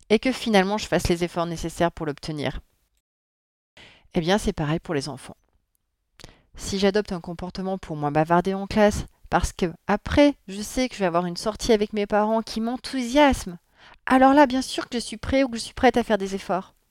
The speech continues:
D'autant que dans cet exemple avec le bavardage en classe, il va y avoir d'autres choses qui vont changer et qui viendront m'apporter des satisfactions.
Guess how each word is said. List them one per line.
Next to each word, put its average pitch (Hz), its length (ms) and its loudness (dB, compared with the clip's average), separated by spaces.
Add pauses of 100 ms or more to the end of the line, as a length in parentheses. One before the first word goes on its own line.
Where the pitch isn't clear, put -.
(1200)
D'autant 180 340 -8 (120)
que 185 100 -10
dans 240 160 -4
cet - 260 -4
exemple 156 380 -8
avec - 360 -12 (440)
le - 80 -12
bavardage 127 480 -4
en 196 100 -12
classe, 262 540 -2 (260)
il 208 100 -4
va 220 80 2
y 233 100 2
avoir 226 200 -4
d'autres 202 240 -8
choses 196 240 -8
qui - 140 -12
vont 156 160 -12
changer 151 400 -8 (260)
et 214 80 -12
qui - 160 -8
viendront 190 300 -2
m'apporter 160 420 -2
des 139 120 -6
satisfactions. - 680 -10